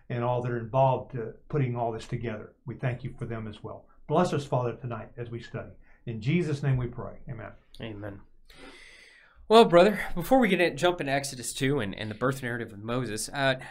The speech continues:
Speaker 2: you know, I wanted to ask you, last week we looked at a question, and it was, you know, what is our response as Christians, or what should our response as Christians be to a government that has, um, that has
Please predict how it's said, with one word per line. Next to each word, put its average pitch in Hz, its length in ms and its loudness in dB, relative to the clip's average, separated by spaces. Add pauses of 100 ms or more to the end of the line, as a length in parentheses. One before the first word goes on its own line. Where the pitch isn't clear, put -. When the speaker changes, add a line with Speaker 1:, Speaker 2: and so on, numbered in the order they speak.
(140)
Speaker 2:
you 165 120 -4
know, 175 120 0
I - 20 -6
wanted 202 240 0
to 147 40 0
ask 139 240 0
you, 120 80 -8
last 202 260 2
week 165 220 -4
we 147 100 -2
looked 147 240 0
at 135 60 0
a 123 40 -6
question, 135 640 0 (300)
and 131 100 -2
it 131 140 -4
was, 131 640 -2
you 127 80 -6
know, 127 80 -2
what 147 180 4
is 175 120 4
our 143 120 6
response 127 520 -4
as - 200 -14
Christians, 135 540 -12
or 117 60 -8
what - 140 -10
should - 240 -4
our 151 100 0
response 127 400 -4
as 104 100 -12
Christians 110 380 -8
be 110 200 -4
to 110 140 -10
a - 20 -10
government 127 560 -2
that 107 100 -10
has, 107 300 -8 (400)
um, 98 420 -8 (800)
that 123 140 -8
has 131 140 -6